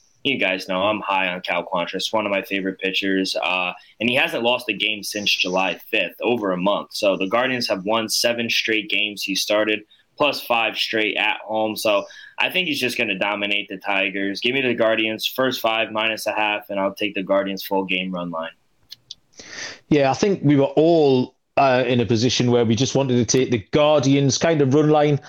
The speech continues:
Speaker 2: and in relatively low scoring games this week. The fact that the Tigers got a win in the second one yesterday kind of backs up the fact that I wanted to take, uh,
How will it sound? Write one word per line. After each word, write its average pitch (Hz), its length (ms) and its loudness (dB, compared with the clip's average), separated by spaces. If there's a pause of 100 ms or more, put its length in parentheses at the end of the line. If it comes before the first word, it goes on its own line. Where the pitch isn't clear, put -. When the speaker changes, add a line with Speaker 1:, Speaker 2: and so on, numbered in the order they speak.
(220)
Speaker 2:
and 131 260 0
in 131 240 2
relatively 139 420 4
low 143 220 4
scoring 151 440 4
games 156 280 4
this 170 160 2
week. - 300 -2
The 160 60 2
fact 240 220 2
that 240 60 2
the 190 80 4
Tigers 160 500 2 (160)
got 156 180 4
a 147 80 6
win 143 320 4
in 127 120 2
the 120 60 2
second 139 380 0
one 123 140 4
yesterday 117 540 4 (260)
kind 233 200 4
of 131 120 2
backs - 260 0
up 180 120 2
the - 80 0
fact 127 240 0
that 131 100 4
I - 20 4
wanted 131 320 4
to - 80 -8
take, 131 360 2 (400)
uh, 127 220 2